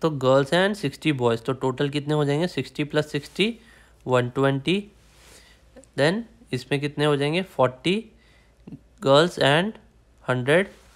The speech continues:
टोटल है वन फ़ोर्टी। और फिफ्थ में कितने हैं? हंड्रेड girls and सिक्सटी बॉयज़, तो इसमें कितने हो जाएंगे? वन सिक्सटी। तो ये तीनों का टोटल आ गया हमारे पास, तो तीनों क्लासेस के टोटल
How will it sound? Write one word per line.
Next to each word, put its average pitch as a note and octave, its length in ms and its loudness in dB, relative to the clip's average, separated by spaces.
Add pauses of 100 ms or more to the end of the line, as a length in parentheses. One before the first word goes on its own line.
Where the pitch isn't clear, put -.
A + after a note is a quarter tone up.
(420)
टोटल C3 340 0
है F3+ 120 2
वन B2+ 200 0
फ़ोर्टी। C3 560 -4 (1120)
और B2+ 300 -6
फिफ्थ - 380 -2
में D3+ 120 0
कितने D#3 240 -2
हैं? F3+ 360 2 (380)
हंड्रेड C#3 400 2
girls D#3 320 2
and F3 300 2 (960)
सिक्सटी D#3 800 -4 (120)
बॉयज़, B2 520 0 (560)
तो C3 60 -8
इसमें C3 240 -4
कितने C3+ 240 -4
हो C#3 60 0
जाएंगे? D3 400 -2 (220)
वन C3 220 0
सिक्सटी। B2+ 540 -12 (720)
तो B2+ 80 -4
ये C3 100 -2
तीनों C#3 380 2
का D#3+ 80 2
टोटल C#3+ 420 0
आ C3+ 100 4
गया D3 220 0
हमारे D3 200 -2
पास, F#3 440 0
तो C#3+ 140 -18
तीनों C3+ 300 -2
क्लासेस C3+ 440 -2
के D3+ 120 -6
टोटल C#3 420 -4